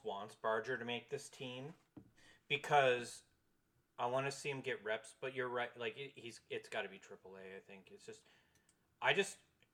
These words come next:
I just wanna be ready because I, I don't think we're gonna be able to re-sign Matt Chapman.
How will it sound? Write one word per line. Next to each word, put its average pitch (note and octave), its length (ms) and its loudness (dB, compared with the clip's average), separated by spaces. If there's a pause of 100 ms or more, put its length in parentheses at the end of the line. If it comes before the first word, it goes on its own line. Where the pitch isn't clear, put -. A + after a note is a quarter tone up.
(120)
I C#3 120 8
just F#3+ 200 0
wanna F3 220 8
be D#3 160 -4
ready B2+ 560 0 (200)
because C#3 320 -4 (160)
I, B2 260 2
I A#2+ 220 4
don't B2+ 280 4
think A#2+ 220 -2
we're B2 120 -4
gonna A#2 160 -4
be A2+ 140 -2
able G#2+ 120 -2
to G#2+ 80 -4
re-sign G#2+ 560 -8
Matt G2+ 200 -6
Chapman. A2+ 460 -6